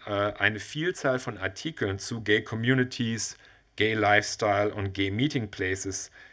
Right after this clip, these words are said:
in Illustrierten und Tageszeitungen veröffentlicht, wie zum Beispiel in der Washington Post,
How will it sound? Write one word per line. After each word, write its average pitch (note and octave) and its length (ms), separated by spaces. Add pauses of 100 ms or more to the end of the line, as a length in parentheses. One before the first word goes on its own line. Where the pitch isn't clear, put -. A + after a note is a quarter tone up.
(120)
in D3+ 200
Illustrierten B2+ 840
und G2+ 220
Tageszeitungen G#2+ 800
veröffentlicht, G#2+ 800
wie A2 120
zum A2+ 180
Beispiel G2+ 360
in G2+ 120
der F2+ 140
Washington F#2 460
Post, C#3+ 460